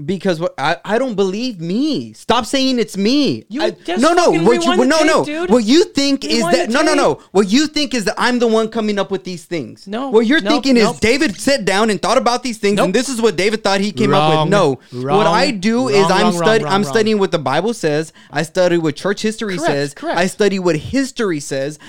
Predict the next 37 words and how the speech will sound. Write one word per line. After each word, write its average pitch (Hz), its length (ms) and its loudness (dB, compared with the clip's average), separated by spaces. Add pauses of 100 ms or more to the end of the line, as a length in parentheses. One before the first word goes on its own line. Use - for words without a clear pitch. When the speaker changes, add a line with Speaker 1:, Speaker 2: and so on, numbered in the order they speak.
Speaker 1:
I 160 80 0
study 185 280 2
Speaker 2:
Not 175 100 2
Speaker 1:
what 175 80 4
Speaker 2:
doubting 240 160 0
it. - 0 -
Speaker 1:
science 240 400 0
says. 160 300 -2
I - 60 0
Speaker 2:
Not 185 80 -4
Speaker 1:
study 190 120 2
what 240 120 2
Speaker 2:
doubting 180 160 2
it. - 20 2
Speaker 1:
logic 208 320 0
Speaker 2:
Well, 151 100 -4
Speaker 1:
says. 180 160 0
I 175 60 0
Speaker 2:
I'm 147 60 -6
Speaker 1:
study 185 120 0
Speaker 2:
doubting 185 140 0
Speaker 1:
what 190 60 4
Speaker 2:
the 160 40 -4
science 196 160 0
Speaker 1:
philosophy 233 300 -2
Speaker 2:
thing. 190 100 -8
Speaker 1:
says. 160 380 -4 (360)
I 208 140 2
study 262 380 -2
what 214 360 0
everything 220 480 -2
says 190 480 -2
about 156 480 -2
our 156 200 0
world 147 380 -4
and 127 280 -8
God. 143 480 -4